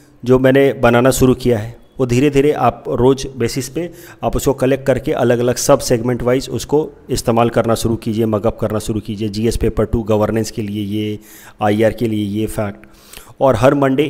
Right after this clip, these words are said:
एक ऐसे तो हम लोग कर ही रहे हैं every week। इतना काम आप बस करते रहिए, बाकी जो कर रहे हैं side by side अपना प्रिपरेशन, टेस्ट सीरीज, वो सब कीजिए, उसमें कोई दिक्कत नहीं है।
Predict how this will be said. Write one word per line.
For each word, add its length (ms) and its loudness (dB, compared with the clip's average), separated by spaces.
एक 120 -4
ऐसे 220 -2
तो 120 -2
हम 120 0
लोग 140 -2
कर 120 2
ही 80 2
रहे 200 2
हैं 280 -2
every 220 0
week। 260 -10
इतना 300 2
काम 300 2
आप 200 2
बस 120 2
करते 320 -2
रहिए, 340 -6
बाकी 340 -2
जो 120 -2
कर 220 2
रहे 120 4
हैं 60 0
side 260 0
by 80 2
side 240 0
अपना 200 2
प्रिपरेशन, 640 0
टेस्ट 280 -2
सीरीज, 260 -2
वो 100 -2
सब 180 -4
कीजिए, 300 -4
उसमें 260 -2
कोई 140 0
दिक्कत 380 -4
नहीं 140 -4
है। 160 -12